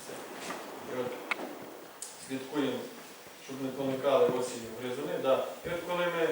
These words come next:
вже так відійшли до таких практичних питань, дехто з пасічників, коли зимують, що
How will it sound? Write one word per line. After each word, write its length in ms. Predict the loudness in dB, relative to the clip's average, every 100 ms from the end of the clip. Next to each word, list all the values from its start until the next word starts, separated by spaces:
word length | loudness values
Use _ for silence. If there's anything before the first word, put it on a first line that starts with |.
| 2 -4 -8 2
вже 120 | 2
так 240 | 4 0
відійшли 440 | 0 -2 -4 0 2
до 500 | 2 -2 -10 -10 -8
таких 160 | -6
практичних 560 | -4 -4 -4 -4 -4 -6
питань, 400 | -6 -4 -2 -2 -4 -4 -4 -8 -10 -14 -16 -16 -16 -16 -16 -16 -16 -16 -16 -16 -16 -14 2
дехто 320 | 6 6 6
з 40 | 4
пасічників, 720 | 8 8 8 2 -2 -2 2
коли 200 | 6 6
зимують, 460 | 6 6 6 6
що 160 | 4 4